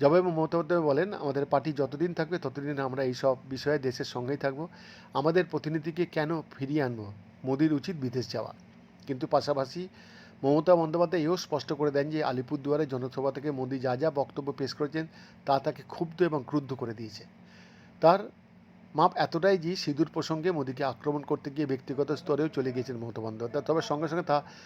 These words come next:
শুধরে নেন তিনি। মমতা বলেন, "অপারেশন সিঁদুর নিয়ে আমার কিছু বলার নেই। প্রত্যেক মহিলার সিঁদুরের প্রতি সম্মান রয়েছে, তারা স্বামীদের থেকে সিঁদুর নেন, কিন্তু আপনি তো সকলের স্বামী নন, আপনি কেন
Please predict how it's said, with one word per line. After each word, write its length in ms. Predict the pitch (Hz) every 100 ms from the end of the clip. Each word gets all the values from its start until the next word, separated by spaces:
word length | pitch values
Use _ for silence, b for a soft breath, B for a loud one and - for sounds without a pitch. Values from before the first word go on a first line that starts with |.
| B B
শুধরে 360 | - 156 156 170
নেন 160 | 170
তিনি। 200 | 156 180 262 - - -
মমতা 240 | 139 160
বলেন, 240 | 180 190 208
"অপারেশন 400 | 151 147 - 165
সিঁদুর 300 | - 156 160
নিয়ে 160 | 170
আমার 160 | 156 147
কিছু 180 | 143 139
বলার 220 | 131 139
নেই। 160 | 143 190 - B B B
প্রত্যেক 340 | 180 - 226
মহিলার 300 | 190 170 156
সিঁদুরের 460 | 180 147 131 135 139 135
প্রতি 180 | 135 127
সম্মান 400 | - 120 131 143
রয়েছে, 280 | 143 147 170 B B B B
তারা 260 | 156 156 165 -
স্বামীদের 380 | - 143 143 160
থেকে 160 | 160 139
সিঁদুর 280 | - 131 139
নেন, 240 | 139 165
কিন্তু 280 | - 151 160
আপনি 240 | 139 143 165
তো 220 | 165 180 - B B B
সকলের 400 | - 151 - 196
স্বামী 280 | - 165 208
নন, 300 | 185 110 107 - -
আপনি 260 | 147 147 180
কেন 380 | 185 185 185